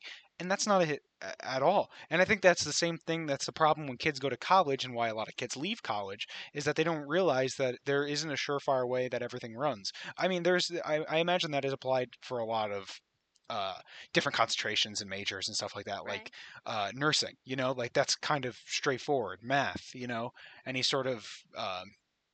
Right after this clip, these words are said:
Speaker 1: scientific field, I would imagine, is a, a lot of that, you know? A, a lot of, "Oh, yeah, that's how that works. I get it. Okay, we're just gonna keep doing that and over and over again until,"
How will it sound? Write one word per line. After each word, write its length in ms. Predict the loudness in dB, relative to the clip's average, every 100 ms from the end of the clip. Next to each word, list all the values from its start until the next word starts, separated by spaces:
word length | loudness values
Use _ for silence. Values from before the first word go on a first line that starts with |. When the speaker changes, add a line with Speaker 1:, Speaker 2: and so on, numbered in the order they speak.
| _ _ _ -12 -4
Speaker 1:
scientific 580 | 4 6 6 4 0 -4
field, 320 | -6 -6 -6 -6
I 80 | -4
would 100 | -2
imagine, 500 | -4 -4 -4 -6 -14 -20 -20 -20 _ _ _ _
is 180 | -4 -2
a, 60 | -2
a 260 | -6 -4 2
lot 200 | 4 4
of 80 | 0
that, 200 | -4 -4 _ _
you 120 | -10 -6
know? 200 | -6 -6
A, 120 | -6 -6
a 80 | -4
lot 220 | -2 -2
of, 180 | -4 -4 12
"Oh, 220 | 12 12
yeah, 180 | 4 2
that's 200 | -2 2
how 100 | 4
that 140 | 4
works. 340 | 2 0 -2 -6
I 80 | -4
get 220 | -2 -2
it. 160 | -2 -6 -12 -20 _ _ 0
Okay, 220 | 2 2
we're 140 | 2
just 120 | -2
gonna 140 | -2 -2
keep 180 | -4 -2
doing 200 | -2 0
that 200 | -4 -4
and 100 | -6
over 200 | -2 -2
and 60 | -2
over 160 | -2
again 300 | -2 -2 -4 -6
until," 380 | -8 -4 -2